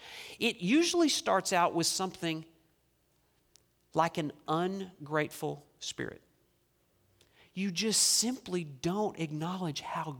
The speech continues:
good God has been to you. Rather than focusing on what God has done for you, you focus on everything God yet has not yet done for you. And so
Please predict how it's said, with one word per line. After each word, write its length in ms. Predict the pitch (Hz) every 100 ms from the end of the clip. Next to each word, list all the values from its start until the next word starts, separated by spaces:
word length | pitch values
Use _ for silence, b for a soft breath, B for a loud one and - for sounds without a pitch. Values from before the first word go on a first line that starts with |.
| 127
good 460 | - 196 180 139 131
God 300 | 160 165 165
has 320 | 156 143 127
been 420 | 123 147 160 165
to 140 | - 143
you. 280 | 113 107 - - B B B B B B
Rather 300 | 180 214 254
than 160 | 214 190
focusing 720 | - - 202 220 214 220 202
on 180 | 170 156
what 280 | 151 - 123
God 240 | 139 131
has 400 | 131 143 156 190
done 240 | 196 220
for 160 | 220 233
you, 320 | 214 226 262 - B B B B
you 140 | - 262
focus 460 | - 208 196 180
on 160 | 180 170
everything 520 | 170 175 175 185 180
God 320 | 175 165 165 156
yet 240 | 185 185 -
has 340 | - 147 143
not 300 | 151 185 202 - _ -
yet 320 | 139 113 - - -
done 300 | 120 110 107 _ _
for 200 | - 113
you. 180 | 95 92 _ _ _ b b b b
And 120 | - 190
so 300 | - 202